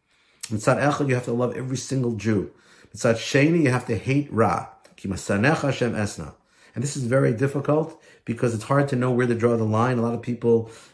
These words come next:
uh, are, are ignorant, so you don't have to hate them. A lot of people never had an education, you don't have to hate them. They don't even know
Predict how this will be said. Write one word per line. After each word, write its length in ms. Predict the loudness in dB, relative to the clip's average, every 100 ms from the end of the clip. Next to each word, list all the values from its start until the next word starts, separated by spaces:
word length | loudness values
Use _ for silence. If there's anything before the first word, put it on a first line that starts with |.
| -6
uh, 140 | -4 -4
are, 180 | -4 -8 -8 -12 -8
are 220 | -4 0
ignorant, 380 | 2 4 4 2
so 80 | -2
you 40 |
don't 120 | -4 -4
have 140 | -6
to 80 | -4
hate 200 | -4 0
them. 180 | 0 2
A 40 |
lot 120 | 2
of 80 | 2
people 240 | 0 -2
never 220 | 0 0 0
had 160 | 0
an 100 | 0
education, 500 | 0 -2 -2 -2 -2
you 60 | -6
don't 40 |
have 80 | -2
to 40 |
hate 120 | -2 0
them. 160 | -2
They 100 | 0
don't 200 | 0 0
even 180 | -2 0
know 360 | 2 4 2